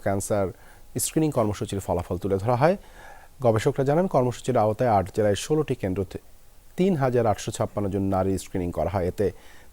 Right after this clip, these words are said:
তিন দশমিক ছয় ভাগ নারীর এইচপিভি শনাক্ত হয়।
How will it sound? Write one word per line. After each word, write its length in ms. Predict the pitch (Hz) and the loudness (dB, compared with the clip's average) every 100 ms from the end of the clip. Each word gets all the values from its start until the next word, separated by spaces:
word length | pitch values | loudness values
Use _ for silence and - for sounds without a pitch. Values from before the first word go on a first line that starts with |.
| - | 0
তিন 180 | 135 | 4
দশমিক 320 | 131 120 123 113 | 4 2 -2 -4
ছয় 220 | - 139 | 0 0
ভাগ 140 | 135 123 | 2 -2
নারীর 260 | 107 98 101 | -2 0 0
এইচপিভি 800 | - 113 - - 123 117 - 110 98 | 0 -2 -4 -8 -4 -4 -2 -4 -2
শনাক্ত 360 | 92 82 - | -4 -4 -4
হয়। 140 | 104 | -4